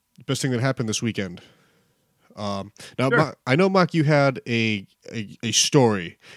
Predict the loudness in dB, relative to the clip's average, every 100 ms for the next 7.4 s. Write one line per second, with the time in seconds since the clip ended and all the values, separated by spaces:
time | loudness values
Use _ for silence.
0 | -4 2 2 2 2 2 0 -2 -2 -4
1 | -4 -8 -10 -6 -4 -4 -2 -4 -4 -2
2 | 2 4 4 2 0 -2 -6 -16 _ _
3 | _ _ _ _ _ _ _ _ _ _
4 | _ _ _ _ -16 -12 -10 -6 -2 -2
5 | -2 -6 -8 -4 -2 0 4 4 4 2
6 | 0 -4 -12 -14 -12 -8 -4 -2 -4 -4
7 | -2 -2 -6